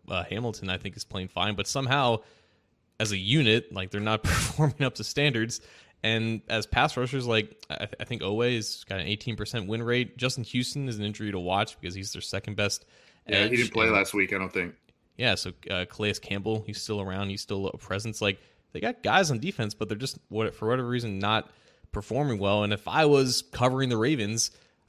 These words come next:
Speaker 1: I would pick this as a get-right <laughs> game for that defense just because the Bengals offense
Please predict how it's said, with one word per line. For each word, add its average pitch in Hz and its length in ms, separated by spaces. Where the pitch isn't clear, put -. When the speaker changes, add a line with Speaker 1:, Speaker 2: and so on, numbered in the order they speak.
Speaker 1:
I 113 140
would 127 400
pick 143 220
this 123 200
as 107 200
a 101 120
get-right - 600
<laughs> - 120
game 151 140
for 127 180
that 110 220
defense 123 400
just 123 140
because 143 260
the 123 80
Bengals 120 320
offense 120 340